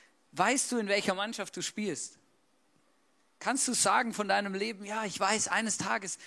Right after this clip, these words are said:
werde ich zu Gott kommen, ich bin jetzt schon Teil seiner Family, ich bin ein Kind Gottes.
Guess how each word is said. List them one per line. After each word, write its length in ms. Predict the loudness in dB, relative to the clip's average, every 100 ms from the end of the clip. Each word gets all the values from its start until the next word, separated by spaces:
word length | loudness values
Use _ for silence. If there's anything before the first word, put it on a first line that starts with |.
| -8
werde 300 | 0 2 2
ich 180 | -2 0
zu 120 | -2
Gott 280 | 0 -2 0
kommen, 320 | -2 -2 -2
ich 180 | -6 -4
bin 200 | -2 0
jetzt 260 | 0 2 2
schon 240 | 2 0
Teil 260 | 0 2 2
seiner 260 | 0 -2
Family, 400 | -2 -2 -2 -4
ich 220 | -6 -4
bin 140 | -2 -2
ein 100 | -2
Kind 300 | -4 -4 0
Gottes. 420 | 0 0 -2 -2